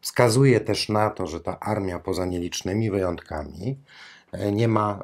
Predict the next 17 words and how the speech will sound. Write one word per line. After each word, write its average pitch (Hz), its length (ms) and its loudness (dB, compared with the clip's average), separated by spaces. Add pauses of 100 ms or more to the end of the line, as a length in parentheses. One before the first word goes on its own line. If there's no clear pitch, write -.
żadnego 98 640 0 (100)
doświadczenia 90 680 -4 (220)
bojowego. 78 640 -6
I - 120 -12
to 120 140 4
widać, - 460 -2
no, 113 120 -12 (100)
poza 92 280 -2
Syrią, 113 380 0
w - 40 -12
której 85 300 -8
przecież - 340 -10
sami 82 380 -10 (500)
Wagnerowcy 117 680 -2
główną 95 400 -2
rolę 87 240 -4
odgrywali, 85 680 -6